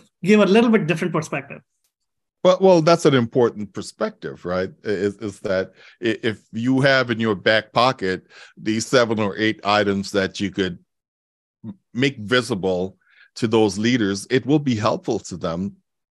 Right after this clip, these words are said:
Speaker 2: right? Th-, to see that this is the way, that this is an opportunity, um, that they could help, you know, especially the assigned leaders, how that they could shift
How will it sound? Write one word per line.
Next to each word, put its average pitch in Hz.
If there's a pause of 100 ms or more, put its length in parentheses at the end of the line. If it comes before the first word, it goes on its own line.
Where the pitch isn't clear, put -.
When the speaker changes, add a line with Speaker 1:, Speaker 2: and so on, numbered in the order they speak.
Speaker 2:
right? 98 (600)
Th-, -
to 107
see 120
that 101
this 110
is 98
the 101
way, 95
that 90
this 110
is 107
an 101
opportunity, 98 (720)
um, 90
that 95
they 101
could 90
help, - (200)
you 117
know, 98
especially 120
the 101
assigned 113
leaders, 87
how 101
that 90
they 101
could -
shift -